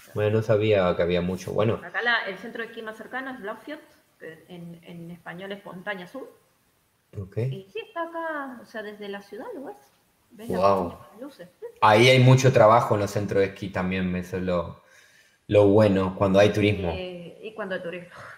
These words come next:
Speaker 1: No
Speaker 2: El
Speaker 1: sé, en
Speaker 2: problema es
Speaker 1: Islandia.
Speaker 2: que no hay turismo, ese es el problema.
Speaker 1: Claro.
Speaker 2: Este
Speaker 1: Bueno.
Speaker 2: país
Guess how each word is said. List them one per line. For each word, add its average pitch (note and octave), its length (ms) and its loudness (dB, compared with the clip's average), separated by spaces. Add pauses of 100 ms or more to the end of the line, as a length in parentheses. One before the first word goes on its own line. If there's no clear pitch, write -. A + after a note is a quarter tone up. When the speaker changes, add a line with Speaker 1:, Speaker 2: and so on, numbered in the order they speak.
(120)
Speaker 1:
No A2 140 -2
Speaker 2:
El G#2 60 -2
Speaker 1:
sé, A#2 200 4
en A#2 60 8
Speaker 2:
problema A2+ 100 4
es A2 60 2
Speaker 1:
Islandia. G#2+ 640 4
Speaker 2:
que - 400 -20
no A#3 80 -16
hay B3+ 100 -16
turismo, G#3+ 600 -16
ese G#3+ 160 -20
es - 120 -20
el F#3 80 -18
problema. G3 360 -12
Speaker 1:
Claro. - 140 -12 (720)
Speaker 2:
Este B3 240 -10
Speaker 1:
Bueno. G3 200 -2
Speaker 2:
país A#3+ 160 -6